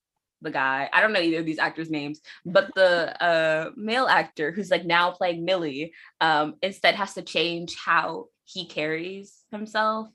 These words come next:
Speaker 1: because, um, like, in the butcher's body, she's very clumsy as she grew a foot overnight. So it's very, like, understandable and realistic. Um, she uses hand gestures a lot more than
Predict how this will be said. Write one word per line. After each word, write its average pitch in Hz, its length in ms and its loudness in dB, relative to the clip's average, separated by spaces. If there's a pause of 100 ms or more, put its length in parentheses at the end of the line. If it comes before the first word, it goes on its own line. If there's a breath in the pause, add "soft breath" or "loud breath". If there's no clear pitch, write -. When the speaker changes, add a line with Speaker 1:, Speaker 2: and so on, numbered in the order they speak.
(420 loud breath)
Speaker 1:
because, 185 680 -4
um, 170 540 -2 (520)
like, 180 240 -2
in 208 80 0
the 196 80 -2
butcher's 180 360 -2
body, 160 320 0
she's 175 200 -10
very 139 240 -6
clumsy 196 840 -6 (240 loud breath)
as 165 160 -2
she 196 160 -4
grew 170 240 0
a 165 100 -2
foot 165 220 0
overnight. 170 580 -2
So 180 140 0
it's - 160 -6
very, 156 320 0
like, 156 180 -6
understandable 156 640 -6
and 151 80 -4
realistic. 151 640 -6 (400 loud breath)
Um, 160 460 0 (140 soft breath)
she - 180 0
uses 254 200 -4
hand 175 320 -4
gestures 196 420 -4
a 165 60 -2
lot 165 300 2
more 165 320 -4
than 165 400 -8